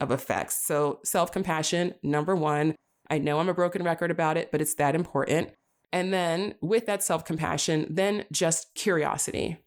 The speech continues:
really starting to get curious. Like, "Hmm, okay, this is interesting. I have this pattern. I keep on attracting or being attracted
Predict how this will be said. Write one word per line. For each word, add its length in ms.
really 320
starting 340
to 100
get 200
curious. 680
Like, 240
"Hmm, 360
okay, 260
this 240
is 200
interesting. 720
I 160
have 440
this 240
pattern. 580
I 100
keep 380
on 360
attracting 840
or 80
being 280
attracted 580